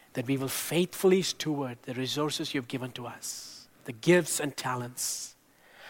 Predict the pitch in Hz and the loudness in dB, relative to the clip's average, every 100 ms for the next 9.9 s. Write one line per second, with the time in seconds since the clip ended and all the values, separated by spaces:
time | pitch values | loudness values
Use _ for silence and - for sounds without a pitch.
0 | - - 135 151 160 - 175 190 190 143 | -8 -4 -2 -2 -2 -2 0 4 2 2
1 | 143 185 196 180 - 165 147 - - - | 0 6 6 6 2 0 0 -4 -10 -16
2 | - - _ - - - - - - 139 | -20 -20 _ -20 -20 -20 -20 -10 -4 -2
3 | 139 - - - _ _ _ - - 175 | -4 -10 -20 -20 _ _ _ -14 -2 -2
4 | - 175 165 165 - 156 156 156 - 156 | 2 4 4 2 4 4 4 2 -2 0
5 | 170 156 127 120 - 147 135 135 127 - | 2 2 0 -2 -6 -6 -2 -2 -2 -4
6 | - - - - - - - - - - | -6 -10 -12 -12 -20 -20 -20 -20 -20 -20
7 | - - - - - - 139 151 160 - | -20 -20 -20 -20 -20 -16 -2 4 4 6
8 | 156 147 139 156 160 160 185 151 - 143 | 2 4 6 6 4 0 0 -2 -6 -10
9 | 139 147 143 151 - 147 135 - | -10 -8 -8 -6 -6 -8 -10 -14